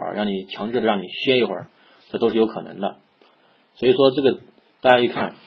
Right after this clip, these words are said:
把一个人的屁股把它数据化了，把它通过传感器把它量化了，它居然还有那么多用途。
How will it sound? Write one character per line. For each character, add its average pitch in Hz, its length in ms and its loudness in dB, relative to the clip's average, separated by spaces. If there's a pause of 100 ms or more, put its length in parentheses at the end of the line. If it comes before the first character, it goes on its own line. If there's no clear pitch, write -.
(600)
把 104 140 6
一 139 80 10
个 165 80 12
人 160 80 8
的 156 80 10
屁 165 260 8
股 98 280 2 (320)
把 101 80 0
它 101 100 2
数 107 220 2
据 104 100 6
化 98 200 2
了， - 180 -12
把 101 80 -2
它 104 80 0
通 120 120 0
过 104 120 2
传 107 160 -2
感 - 180 -4
器 - 300 0
把 - 80 -10
它 98 80 -2
量 101 240 0
化 95 160 -4
了， - 160 -12 (580)
它 120 140 2
居 113 60 0
然 123 180 4
还 117 100 2
有 104 60 4
那 110 80 2
么 110 80 2
多 107 100 6
用 113 220 0
途。 - 280 -16